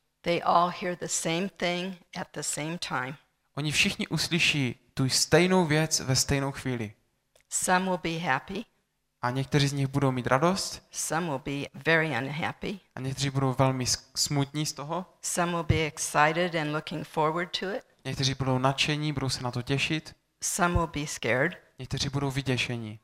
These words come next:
Speaker 1: Some will be angry.
Speaker 2: Někteří budou rozlobení.
Speaker 1: Like, <laughs> how can you make me do that?
Speaker 2: A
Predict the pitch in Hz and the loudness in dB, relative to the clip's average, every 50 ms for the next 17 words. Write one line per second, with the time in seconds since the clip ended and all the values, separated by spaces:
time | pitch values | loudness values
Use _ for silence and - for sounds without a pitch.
0 | _ _ - - - 175 190 208 202 165 143 165 156 151 - - 156 160 185 190 | _ _ -6 0 2 4 4 4 2 0 -2 -2 -4 -2 0 0 2 2 2 0
1 | 139 143 143 127 - - _ _ _ _ _ _ _ - 127 135 - 135 143 139 | -2 -2 -4 -4 -8 -12 _ _ _ _ _ _ _ -8 -6 -2 0 0 0 0
2 | 139 131 131 123 123 127 127 123 131 131 127 131 135 143 151 160 170 180 175 - | 0 2 2 2 4 2 2 2 2 0 2 2 0 0 0 -2 -4 -6 -8 -10
3 | - - - _ _ - 165 156 135 - - _ _ _ _ - - - - - | -16 -20 -20 _ _ -2 -2 -2 -2 -6 -12 _ _ _ _ -20 -18 -12 -10 -10
4 | - - _ _ _ - - - 175 196 - 240 220 214 196 196 202 170 170 - | -12 -12 _ _ _ -6 2 2 2 2 2 -4 -2 -2 -2 -2 -2 -4 -4 -4
5 | 170 151 143 156 151 151 147 143 147 165 - - - _ _ - - - - - | -4 -4 -4 -4 -4 -4 -2 -2 -2 -2 -4 -10 -18 _ _ -20 -20 -20 -20 -20
6 | _ - - - | _ -14 -14 -12